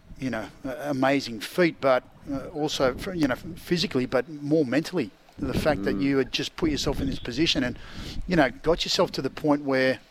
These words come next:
Speaker 1: you know what, it was only your last six Ks where you're only running at, like, most people would be happy to be running at four minute thirty pace.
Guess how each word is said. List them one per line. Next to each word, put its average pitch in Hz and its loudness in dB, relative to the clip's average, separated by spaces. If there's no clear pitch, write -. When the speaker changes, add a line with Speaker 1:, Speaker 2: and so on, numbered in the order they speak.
Speaker 1:
you 147 0
know 143 6
what, 147 6
it 175 2
was 131 0
only 160 2
your 123 2
last 135 4
six - -2
Ks 135 0
where 123 0
you're 135 4
only 143 4
running 131 2
at, 123 -4
like, 131 -2
most 156 4
people 151 0
would 131 -2
be 120 -2
happy 143 2
to 160 0
be 131 0
running 117 0
at 107 -12
four 120 -4
minute 117 -6
thirty 117 -4
pace. - -4